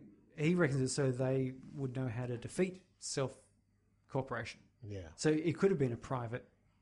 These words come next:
Speaker 1: organisation
Speaker 2: Yeah, like
Speaker 1: doing
Speaker 2: a science experiment.
Speaker 1: science. And that's where I, I draw, uh, similarities with The Cube.
Speaker 2: Yeah.
Speaker 1: 'Cause in,
Speaker 2: Yeah.
Speaker 1: in The Cube, and sorry if this is spoilers for people who haven't seen it, but it's a prison.
Speaker 2: Stop now and go and watch it.
Speaker 1: Yes, go watch
Speaker 2: <laughs>
Speaker 1: The Cube. It's,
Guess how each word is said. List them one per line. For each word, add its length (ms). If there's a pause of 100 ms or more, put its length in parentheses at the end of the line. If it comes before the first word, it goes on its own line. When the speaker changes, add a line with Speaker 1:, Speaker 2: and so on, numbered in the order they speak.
Speaker 1:
organisation 520
Speaker 2:
Yeah, 120
like 80
Speaker 1:
doing 220
Speaker 2:
a 60
science 360
experiment. 400
Speaker 1:
science. 340 (380)
And 120
that's 280
where 380
I, 260
I 120
draw, 380 (200)
uh, 100
similarities 480
with 120
The 60
Cube. 360 (180)
Speaker 2:
Yeah. 280 (180)
Speaker 1:
'Cause 80
in, 240
Speaker 2:
Yeah. 220
Speaker 1:
in 120
The 100
Cube, 340
and 240
sorry 260
if 80
this 120
is 60
spoilers 380
for 80
people 140
who 60
haven't 160
seen 160
it, 180 (460)
but 120
it's 140
a 80 (460)
prison. 300 (240)
Speaker 2:
Stop 280
now 360
and 120
go 160
and 80
watch 220
it. 80
Speaker 1:
Yes, 280
go 200
watch 160
Speaker 2:
<laughs> 120
Speaker 1:
The 20
Cube. 360 (220)
It's, 400